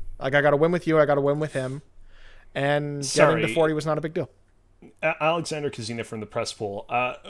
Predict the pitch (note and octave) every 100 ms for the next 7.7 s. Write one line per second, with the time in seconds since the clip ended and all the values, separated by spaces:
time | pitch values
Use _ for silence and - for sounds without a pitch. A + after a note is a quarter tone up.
0 | - E3+ C#3+ F#3+ - F3+ E3 D3+ - C3
1 | D3 C3+ C#3+ B2 C3+ B2+ A#2+ A2 A2 -
2 | A2 A2+ A2 A2 G#2 G#2 - A2 G#2 G#2+
3 | G2+ - G2+ - G#2+ G2+ A2 G#2 - A2
4 | A#2+ _ - A#2 - A#2 - C3 C#3+ C#3+
5 | C#3+ C#3 C#3 B2+ - - C#3+ C#3 C#3 C#3
6 | C3+ - C3+ C3 B2+ B2 - B2+ A#2+ C3
7 | B2 B2 A#2+ - B2 B2